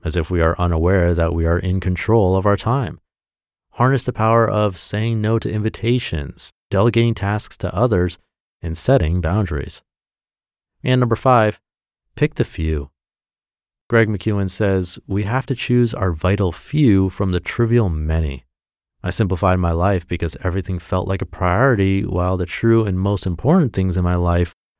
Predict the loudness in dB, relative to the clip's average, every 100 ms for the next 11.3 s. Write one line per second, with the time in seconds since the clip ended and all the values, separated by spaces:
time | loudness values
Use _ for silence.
0 | _ -8 -2 0 2 2 0 -2 -2 -2
1 | -2 -4 -4 -8 -10 -16 _ _ _ _
2 | -4 0 2 2 2 2 2 0 -2 -4
3 | -6 -6 0 0 2 0 -2 _ _ _
4 | -2 0 2 0 -2 0 -2 -2 -6 0
5 | 2 4 2 -2 -4 -6 -4 -2 -2 -2
6 | -2 0 -4 -6 -4 -2 0 -2 -4 -4
7 | -4 -8 _ -8 0 2 2 0 -4 -2
8 | -4 -6 _ _ _ -6 -2 -2 2 0
9 | 2 -2 -2 0 0 0 -8 -14 _ _
10 | _ _ _ _ -10 -2 0 2 2 2
11 | 2 -2 -6